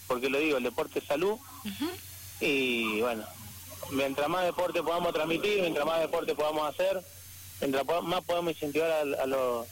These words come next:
Speaker 1: a los clubes que... Eh, que adoptan a los chicos desde muy chiquitos, y mientras más chicos haya, mejor calidad de vida va a haber.
Speaker 2: Perfecto.
Speaker 1: Y más en esta pandemia.
Speaker 2: Muy bien.
Speaker 1: ¿Mm?
Speaker 2: ¿Me,
Speaker 1: Agradecido.
Speaker 2: me puede mencionar, por favor, a través de qué frecuencia se van a transmitir los partidos?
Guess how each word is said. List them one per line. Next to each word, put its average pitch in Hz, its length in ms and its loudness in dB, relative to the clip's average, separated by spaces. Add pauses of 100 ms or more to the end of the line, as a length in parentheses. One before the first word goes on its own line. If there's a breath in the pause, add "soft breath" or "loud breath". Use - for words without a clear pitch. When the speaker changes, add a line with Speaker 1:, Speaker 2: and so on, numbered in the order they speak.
(140)
Speaker 1:
a 127 80 0
los 127 120 2
clubes 165 300 2
que... 123 260 0 (680)
Eh, - 340 -2 (680)
que - 80 -4
adoptan 147 460 0
a 139 40 2
los 131 140 -2
chicos 131 500 -2 (120)
desde 127 260 0
muy 151 160 0
chiquitos, 151 880 2
y 113 160 -6 (140)
mientras 120 300 0
más 139 160 -2
chicos 151 200 0
haya, 170 280 4
mejor 123 420 -2
calidad 135 280 2
de 135 80 4
vida 131 100 4
va 139 60 4
a 156 40 4
haber. 143 120 0 (200)
Speaker 2:
Perfecto. 196 300 -2
Speaker 1:
Y 135 60 0
más 139 120 2
en 139 80 2
esta 120 140 -2
pandemia. 127 340 0 (240)
Speaker 2:
Muy 220 240 0
bien. 202 220 0 (460 loud breath)
Speaker 1:
¿Mm? 247 120 2
Speaker 2:
¿Me, 262 120 2
Speaker 1:
Agradecido. 160 440 2 (160)
Speaker 2:
me 233 240 0
puede 330 280 -2
mencionar, 254 520 0
por 254 160 0
favor, 226 320 0
a 247 80 0
través 202 280 -2
de 226 120 -2
qué 220 140 -2
frecuencia 220 480 -2
se 226 100 -2
van 196 160 0
a 202 80 -2
transmitir 185 600 -2
los 220 160 0
partidos? 196 720 -2